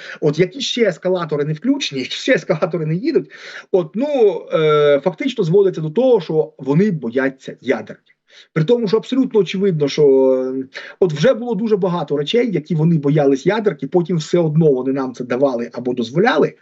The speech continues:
і ніяка ядерка не починалась. От, і всім очевидно, що з ядеркою, е, Путін блефує. Але всім, це всім нам.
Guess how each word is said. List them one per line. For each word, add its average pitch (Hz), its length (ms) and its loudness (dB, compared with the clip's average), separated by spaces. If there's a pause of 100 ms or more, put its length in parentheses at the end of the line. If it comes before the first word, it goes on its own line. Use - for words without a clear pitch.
(760)
і 214 80 2
ніяка 208 320 2
ядерка 165 300 0
не 139 100 -4
починалась. - 580 -10 (340)
От, 262 280 0
і 190 340 2
всім 269 260 2
очевидно, 202 480 0
що 151 120 -6
з 123 60 -4
ядеркою, 151 760 2
е, 131 480 2
Путін 156 320 -2
блефує. 127 480 -2 (120)
Але 151 200 2
всім, 226 420 -2
це 160 100 -2
всім 151 380 -2
нам. 120 300 -2